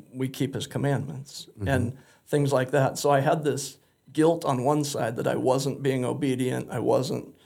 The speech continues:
Speaker 1: doing the things I needed to do. And then I was still saying, "No, I can't be around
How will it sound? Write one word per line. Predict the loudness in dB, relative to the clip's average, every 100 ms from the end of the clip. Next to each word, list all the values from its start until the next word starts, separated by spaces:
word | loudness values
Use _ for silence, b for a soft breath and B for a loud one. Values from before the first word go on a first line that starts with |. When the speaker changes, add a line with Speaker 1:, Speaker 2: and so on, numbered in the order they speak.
| b b b
Speaker 1:
doing | 0 2 4
the | 2
things | 2 0 2
I | 2
needed | 2 -2
to | -4
do. | 0 0 0 -2 -6 b b b b 0
And | 4
then | 6
I | 6
was | 4 2
still | 2 2
saying, | 4 2 2 2 2
"No, | 4
I | 2
can't | 2 -2 0
be | 2
around | 2 2 0 0 -2 -6